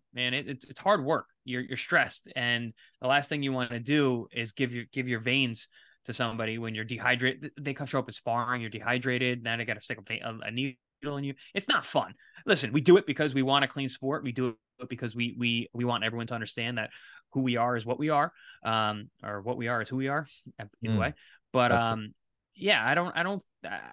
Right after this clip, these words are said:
Speaker 1: I don't know. I, I think this, this seems more like speculation than anything, just because of his performances and how,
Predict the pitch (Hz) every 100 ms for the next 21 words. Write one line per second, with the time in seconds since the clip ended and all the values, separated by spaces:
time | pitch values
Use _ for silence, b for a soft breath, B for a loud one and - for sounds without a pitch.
0 | 53 160 196 220 117 127 139 151 180 175
1 | - - 165 - 180 143 147 160 147 131
2 | 143 139 135 127 120 123 131 123 123 -
3 | 120 123 117 117 110 - 117 - 123 113
4 | 113 110 104 107